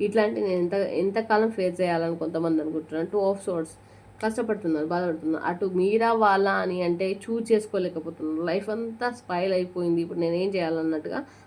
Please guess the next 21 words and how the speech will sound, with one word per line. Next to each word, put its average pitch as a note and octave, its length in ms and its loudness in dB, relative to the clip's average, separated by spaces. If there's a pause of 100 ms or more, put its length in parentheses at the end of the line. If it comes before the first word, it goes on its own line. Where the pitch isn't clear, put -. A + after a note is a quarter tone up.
(160)
ఆలోచిస్తున్నారు. E3+ 760 0
The F#3 260 0
Tower. E3+ 280 0 (220)
టవర్ F#3+ 280 2
అంటేనే G#3 400 0
ఇంకా G3 200 0
గొడవలు, F3 500 0
తెగేదాకా G3 680 2
లాగుతున్నారు. E3 800 0
అక్కడ G3 320 -2
ఈ F3 260 2
మీ F3 180 0
పర్సన్ G3 380 0
ఎక్కడైతే F#3+ 420 0
ఉన్నారో, F3 440 0 (180)
మీతోటి G#3 340 0
ఉన్నారో F#3+ 260 0
అక్కడ F3 280 -4
ఉన్నారో, D3+ 300 -2 (140)
ఆ G#3 280 6
అక్కడనైతే G3+ 760 0